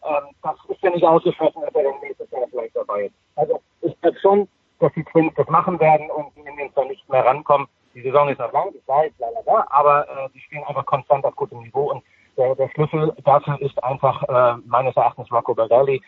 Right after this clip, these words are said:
der einen ganz, ganz neuen Coaching-Style eingeführt hat im Vergleich zu Paul Molitor, der eben einer von den, von den Alten war, der, äh, den Spielern immer erzählt hat, wie man das macht, weil so hab ich's ja auch gemacht, so, das war ja seine Herangehensweise.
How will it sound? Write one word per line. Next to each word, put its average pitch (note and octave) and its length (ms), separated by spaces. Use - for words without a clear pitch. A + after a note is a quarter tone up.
der B2 80
einen A#2+ 120
ganz, B2 280
ganz C3+ 260
neuen C3 380
Coaching-Style C3+ 800
eingeführt C3 500
hat B2+ 220
im C3 160
Vergleich A#2+ 400
zu - 80
Paul A2 240
Molitor, C#3+ 420
der A#2 220
eben C3 220
einer B2 220
von - 120
den, A#2 160
von D3+ 120
den D3+ 80
Alten E3+ 340
war, D#3 240
der, D3 360
äh, C#3 240
den C#3+ 280
Spielern G3 320
immer F3 140
erzählt E3 400
hat, E3+ 140
wie E3+ 80
man E3 160
das D#3 160
macht, D#3+ 240
weil C#3+ 160
so C#3+ 80
hab D3+ 140
ich's - 160
ja C#3+ 100
auch F#3 220
gemacht, - 380
so, D3+ 160
das D3 200
war C#3+ 140
ja C3+ 100
seine D#3+ 200
Herangehensweise. C#3+ 800